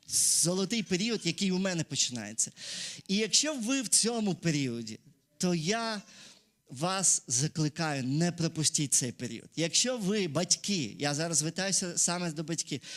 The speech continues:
до цього періоду, тобто вашим дітям менше, але або і вони ще взагалі не народилися, то вчіться,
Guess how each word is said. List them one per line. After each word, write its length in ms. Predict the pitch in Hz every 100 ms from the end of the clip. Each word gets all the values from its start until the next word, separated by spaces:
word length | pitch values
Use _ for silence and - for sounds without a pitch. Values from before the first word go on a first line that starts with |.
| - - - -
до 300 | 127 202 240
цього 360 | - 202 156 151
періоду, 480 | 156 143 127 123 -
тобто 260 | 143 -
вашим 320 | 147 254 254 220
дітям 360 | 226 233 226
менше, 440 | 202 165 160 - 160
але 340 | 151 156 170 -
або 380 | 151 147 147 151
і 140 | 139
вони 360 | 139 151 156 147
ще 400 | - - 190 175 - -
взагалі 460 | 131 156 139 160 208
не 100 | 180
народилися, 720 | 156 147 135 143 123 120 120 - - -
то 120 | - 156
вчіться, 680 | - 233 233 175 - 120